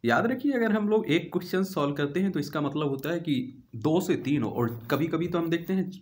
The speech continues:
पांच प्रकार के क्वेश्चन solve करने की स्थिति में पहुंच जाते हैं।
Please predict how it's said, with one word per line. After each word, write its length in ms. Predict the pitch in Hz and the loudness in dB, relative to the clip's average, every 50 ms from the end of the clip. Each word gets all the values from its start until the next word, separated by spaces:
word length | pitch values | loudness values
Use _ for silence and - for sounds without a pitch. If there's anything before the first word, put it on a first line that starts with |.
| - | -6
पांच 220 | - 139 156 160 - | -2 -2 -2 -2 -2
प्रकार 280 | - 156 143 143 135 | -2 -2 0 0 -2
के 100 | 127 127 | -2 -4
क्वेश्चन 400 | - - 127 123 123 - 131 131 | -6 -6 -6 -4 -4 -6 -6 -6
solve 240 | 127 - 120 120 117 | -4 -4 -4 -4 -4
करने 260 | 110 120 117 117 117 | -2 -2 -2 0 0
की 120 | 113 117 113 | 0 -2 -4
स्थिति 280 | 113 113 113 110 113 | -4 -4 -6 -4 -4
में 180 | 110 110 107 107 | -4 -4 -4 -6
पहुंच 240 | 107 104 98 95 95 | -6 -8 -8 -8 -8
जाते 260 | 87 95 - - 104 | -10 -10 -10 -10 -12
हैं। 300 | 110 110 - - - | -12 -12 -14 -18 -20